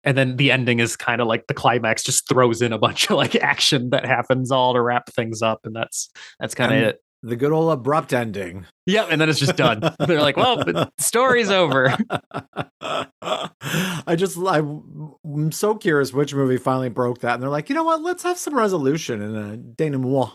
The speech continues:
Speaker 1: Yeah, I
Speaker 2: Whatever.
Speaker 1: wonder. I wonder what the first movie is
Speaker 2: <laughs> 'Cause
Speaker 1: to
Speaker 2: they're
Speaker 1: actually
Speaker 2: all like this for a while.
Speaker 1: Yeah, they are. They're just like, "Well, the action's done. The end."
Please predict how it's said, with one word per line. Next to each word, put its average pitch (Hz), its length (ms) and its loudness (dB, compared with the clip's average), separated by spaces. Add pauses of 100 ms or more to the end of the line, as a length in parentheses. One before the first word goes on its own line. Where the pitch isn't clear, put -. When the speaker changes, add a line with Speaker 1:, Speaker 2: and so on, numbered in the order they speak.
(480)
Speaker 1:
Yeah, 180 200 2
I 156 60 2
Speaker 2:
Whatever. 170 160 6
Speaker 1:
wonder. 160 420 0 (160)
I 147 100 2
wonder 147 500 2
what 139 200 4
the - 60 4 (280)
first 139 300 2
movie 131 240 4
is 139 100 4
Speaker 2:
<laughs> - 20 2
'Cause 175 60 0
Speaker 1:
to 175 120 4
Speaker 2:
they're 208 80 0
Speaker 1:
actually 151 380 4
Speaker 2:
all 160 200 2
like 139 220 -2
this 131 200 0
for 127 160 -2
a 117 60 0
while. 107 440 -2 (300)
Speaker 1:
Yeah, 175 160 2
they 156 140 4
are. 131 260 4
They're 143 120 2
just 139 200 2
like, 139 240 4
"Well, 208 240 0
the 180 120 2
action's 175 380 2
done. 151 440 2
The 185 180 4
end." 151 300 2